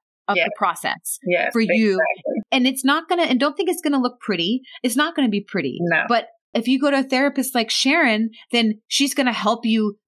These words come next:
Speaker 1: put those building blocks together. She'll
Speaker 2: Mm-hmm.
Speaker 1: help you piece that stuff back together. And that's the beauty of going to therapy. That's why I invited you to talk about this, because therapy is huge too. You know, it's not just
Speaker 2: Yeah.
Speaker 1: about the book, but I think it's
Speaker 2: Yeah.
Speaker 1: a book coupled with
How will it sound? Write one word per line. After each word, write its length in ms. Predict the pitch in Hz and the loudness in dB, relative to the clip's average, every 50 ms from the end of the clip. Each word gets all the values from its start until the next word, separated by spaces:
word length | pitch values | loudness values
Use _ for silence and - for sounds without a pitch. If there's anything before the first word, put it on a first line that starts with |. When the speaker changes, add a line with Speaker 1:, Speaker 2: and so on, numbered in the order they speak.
| _ | _
Speaker 1:
put 180 | - 214 247 240 | -2 -2 -2 0
those 180 | 233 208 180 151 | 0 -2 -2 -2
building 340 | 139 185 220 262 381 302 208 | -2 0 0 2 2 2 2
blocks 280 | 190 185 170 - - | 2 0 -2 -4 -8
together. 640 | - - 143 139 185 220 277 254 220 202 220 262 262 - - - - | -12 -10 -4 0 0 0 2 2 0 0 0 -2 -4 -8 -16 -8 -4
She'll 260 | - - 220 277 320 | -2 0 2 2 0
Speaker 2:
Mm-hmm. 100 | 285 196 | 0 0
Speaker 1:
help 240 | 208 220 311 339 277 | 2 2 0 0 0
you 320 | 240 220 202 196 196 190 - - - | 0 0 0 0 -2 -4 -8 -6 -2
piece 240 | - 254 302 - - | 0 0 0 0 0
that 220 | - 220 202 - - | 0 0 0 0 -2
stuff 320 | - - - 220 208 202 - | -6 -4 -2 -2 -2 -2 -2
back 200 | 208 196 196 - | -2 -4 -4 -4
together. 380 | - 190 175 226 277 269 262 220 | -8 -4 -2 -2 0 0 0 0
And 180 | 208 202 190 | 0 0 0
that's 300 | 185 190 196 220 220 - - | 0 0 0 0 -2 -4 -4
the 140 | 277 247 | -4 -4
beauty 400 | 202 - 196 202 214 220 220 208 | -4 -4 -4 -2 0 0 0 0
of 120 | 185 170 - _ | -2 -4 -8 _
going 320 | - 180 185 190 196 190 185 | -6 -4 -2 -2 -2 -2 -4
to 100 | - 165 - _ | -6 -8 -8 _
therapy. 500 | - 208 208 214 226 220 220 - 165 147 | 0 0 2 2 2 0 0 -2 -2 0
That's 280 | 147 175 208 220 - - | 0 0 -2 -2 -2 -2
why 340 | 220 208 190 185 180 180 170 - - - - - - | 0 2 2 2 0 -2 -4 -8 -14 -20 -8 -6 -4
I 80 | 202 | -4
invited 480 | 196 196 185 190 190 240 285 294 214 208 | -4 -2 -2 0 0 2 2 0 0 0
you 220 | 202 190 180 175 | 0 -2 -2 -2
to 100 | 175 - | -4 -6
talk 240 | - 196 220 277 381 | -2 -2 -2 0 0
about 240 | 381 247 220 190 - | 0 0 0 -2 -2
this, 160 | 196 185 190 | -6 -10 -8
because 380 | - - 185 - 190 180 175 - - - - - _ _ _ | -8 -10 -6 -2 -2 -2 -2 -4 -10 -18 -20 -20 _ _ _
therapy 380 | - 220 233 247 247 254 233 | 0 2 2 2 2 2 0
is 100 | 202 - - | -2 0 0
huge 340 | - 208 202 180 147 - - | 0 0 0 0 0 -2 0
too. 280 | - 170 123 - - _ | 0 0 -2 -4 -8 _
You 100 | - 175 | -4 -2
know, 140 | 170 170 160 | -2 0 -2
it's 160 | 160 160 - | -2 -2 0
not 260 | - 202 214 233 - 214 | 0 2 2 0 0 -4
just 220 | - 208 208 160 | -4 -2 0 0
Speaker 2:
Yeah. 80 | 156 160 | 0 0
Speaker 1:
about 220 | 170 175 170 - | 0 -2 -6 -6
the 60 | - | -12
book, 300 | 143 139 226 240 226 226 - | -8 -2 -2 0 0 -2 -2
but 100 | - 196 - - | -4 -2 -2 -2
I 80 | 190 | -4
think 240 | 185 - 214 196 - | -2 -2 -4 -2 -2
it's 140 | 196 - 175 | -4 -4 -2
Speaker 2:
Yeah. 80 | 170 | -4
Speaker 1:
a 60 | 147 - | -2 -2
book 180 | 196 185 - - | -4 -6 -6 -4
coupled 360 | - 214 202 - 196 185 180 175 | -4 -4 -4 -2 -4 -4 -2 -2
with 180 | 208 220 220 | -4 -4 -4